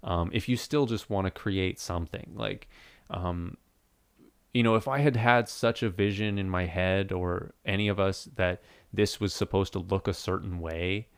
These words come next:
um, and then it maybe looked like Moments,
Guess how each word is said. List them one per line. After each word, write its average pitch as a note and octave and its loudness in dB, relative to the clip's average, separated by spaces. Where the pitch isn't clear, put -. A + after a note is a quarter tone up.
um, E2 -4
and F2+ 2
then F2+ 4
it - -2
maybe F2+ 0
looked F2 2
like F#2 2
Moments, F#2 -2